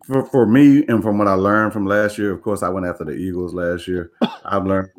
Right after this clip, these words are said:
Speaker 1: I've learned that, um, cap space and, um, the age of players play a, a significant role in team building. So this year, I'm looking for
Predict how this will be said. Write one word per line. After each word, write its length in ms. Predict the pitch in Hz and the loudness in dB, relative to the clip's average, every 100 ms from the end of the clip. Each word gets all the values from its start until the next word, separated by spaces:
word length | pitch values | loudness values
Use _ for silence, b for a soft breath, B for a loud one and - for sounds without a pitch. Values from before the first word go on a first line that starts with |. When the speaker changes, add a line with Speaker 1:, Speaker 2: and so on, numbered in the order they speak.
| 85 - | -8 0
Speaker 1:
I've 180 | 107 101 | 0 2
learned 280 | 98 92 | 0 0
that, 160 | 87 - - | -2 -4 -6
um, 600 | 92 85 71 50 50 - _ _ _ _ | -6 -4 -6 -8 -12 -16 _ _ _ _
cap 260 | 113 107 - | 0 0 -2
space 640 | - 95 85 82 - - _ | -4 -4 -2 -6 -12 -16 _
and, 680 | 92 85 80 76 73 78 80 - _ _ _ - | -6 -4 -6 -6 -8 -10 -12 -18 _ _ _ -6
um, 840 | 85 90 73 76 76 71 - - - _ _ _ _ | -2 0 -2 -4 -6 -8 -10 -16 -20 _ _ _ _
the 240 | 92 101 - | -2 -2 0
age 460 | 110 113 113 92 | 2 4 4 2
of 200 | 92 - - | -2 -4 -8
players 600 | - 123 101 82 65 - | 0 2 4 2 -2 -6
play 220 | 120 110 | -2 0
a, 60 | 95 | 0
a 340 | - - 101 | -2 -2 -2
significant 680 | - 80 101 143 - - - | -4 -4 -2 -2 -2 -8 -14
role 500 | 82 95 92 73 - B B | -2 0 0 -2 -12 B B
in 100 | 85 | -10
team 360 | 82 107 110 85 | -2 2 4 2
building. 420 | 80 76 69 71 B B B | -2 -6 -8 -12 B B B
So 440 | - 110 92 87 b b _ | 0 2 2 -2 b b _
this 400 | 87 117 175 - | -2 2 2 2
year, 300 | 117 98 87 - | 0 0 -2 -4
I'm 160 | 101 | -4
looking 200 | 101 101 | -4 -6
for 440 | - 87 78 71 | -8 -8 -8 -8